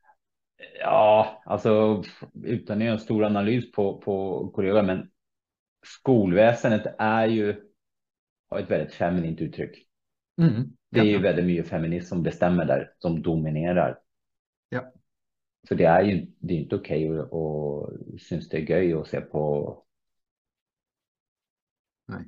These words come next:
Speaker 1: thaiboxning eller M M A som jag gärna <laughs> ser på. Det är väl
Speaker 2: Ja.
Speaker 1: kanske det mest brutala inom den lovliga sporten.
Speaker 2: Ja.
Speaker 1: Eh,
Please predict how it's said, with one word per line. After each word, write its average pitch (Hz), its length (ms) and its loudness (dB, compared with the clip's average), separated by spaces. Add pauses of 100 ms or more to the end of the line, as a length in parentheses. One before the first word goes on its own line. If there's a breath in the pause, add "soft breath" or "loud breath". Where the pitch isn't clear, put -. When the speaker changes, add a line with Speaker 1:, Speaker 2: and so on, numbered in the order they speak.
(120)
Speaker 1:
thaiboxning 82 760 2 (840)
eller 80 340 4
M 82 200 2
M 80 160 2
A 95 200 4
som 92 120 0
jag 82 200 4
gärna 76 280 -2
<laughs> - 0 -
ser - 260 -4
på. - 380 -6 (360 loud breath)
Det - 100 -6
är 73 40 -8
väl 82 160 -2
Speaker 2:
Ja. 95 160 -6
Speaker 1:
kanske 107 200 0
det 90 100 6
mest 85 300 2
brutala 107 480 6
inom 78 500 0 (480 loud breath)
den 180 240 2
lovliga 90 420 4
sporten. - 460 -8 (840)
Speaker 2:
Ja. 110 260 -12 (640)
Speaker 1:
Eh, 85 520 -6